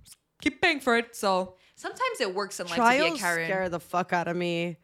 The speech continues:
Speaker 1: Yeah, well, I've been paying for our WeTransfer account since the beginning of time.
Speaker 2: And I kept
Speaker 1: Uh,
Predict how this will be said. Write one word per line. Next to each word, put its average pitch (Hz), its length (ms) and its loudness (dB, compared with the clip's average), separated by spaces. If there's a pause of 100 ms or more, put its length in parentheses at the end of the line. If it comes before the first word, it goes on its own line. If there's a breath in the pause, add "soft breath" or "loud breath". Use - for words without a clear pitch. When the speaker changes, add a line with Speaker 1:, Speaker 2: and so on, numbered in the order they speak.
(120)
Speaker 1:
Yeah, 185 200 -4
well, 190 100 2
I've 214 160 4
been 226 140 -6
paying 202 240 -6
for 190 100 -4
our 170 100 -2
WeTransfer 175 800 -8 (160)
account 180 440 -8
since 175 440 -10 (380 loud breath)
the 196 180 2
beginning 214 360 -4
of 196 100 -8
time. 214 140 -4
Speaker 2:
And 233 100 2
I 254 100 4
kept 269 200 0
Speaker 1:
Uh, - 20 -6